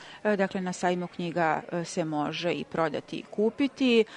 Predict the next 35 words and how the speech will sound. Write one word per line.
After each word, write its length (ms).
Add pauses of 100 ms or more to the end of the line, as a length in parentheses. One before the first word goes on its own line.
(160)
E, 220
kulturni, 760
e, 440
proizvodi 440
kulture 460
zapravo 460
su 180
ujedno 300
i 80
materijalni 600
proizvodi 560
koji 220
na 80
tržištu 440
imaju 260
svoju 320
vrednost, 460
ali 160
mnogo 220
više 300
od 160
toga, 360 (320)
zato 280
što 200
oni 200
sadrže, 640
e, 60 (560)
jednu 540
naročitu 580
dimenziju, 680
to 140
je 60
ona 160
kreativna, 1000 (340)
e, 40